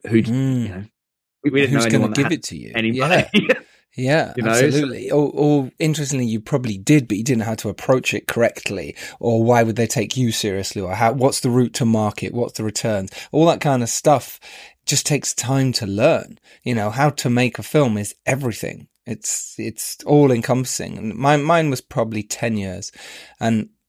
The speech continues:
Speaker 2: to, from actually wanting to make a feature to making it. And the same, I had no idea. And I'd been in films, I'd done stuff, but I still had no idea.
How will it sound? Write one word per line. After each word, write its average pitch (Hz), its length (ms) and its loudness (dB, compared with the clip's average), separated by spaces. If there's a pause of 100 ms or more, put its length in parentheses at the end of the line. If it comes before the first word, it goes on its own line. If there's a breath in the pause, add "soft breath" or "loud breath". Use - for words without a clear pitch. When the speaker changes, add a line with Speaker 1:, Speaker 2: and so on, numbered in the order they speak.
(220)
Speaker 2:
to, 113 200 0
from 113 280 2
actually 110 320 0
wanting 113 460 2
to - 120 -8
make 101 220 -6
a 101 40 -14
feature - 320 -6
to - 180 -8
making 107 440 -4
it. 143 180 -6 (560 loud breath)
And 110 240 -2
the 123 80 -4
same, 180 520 0
I 156 80 -8
had 180 240 -4
no 254 260 2
idea. 254 200 2
And 180 120 4
I'd 226 160 4
been 147 140 4
in 190 160 4
films, 101 480 -2
I'd 117 180 -2
done 139 540 4
stuff, - 640 -2 (480 loud breath)
but - 120 -8
I - 20 -4
still - 260 0
had 143 160 2
no 135 160 2
idea. 123 400 -2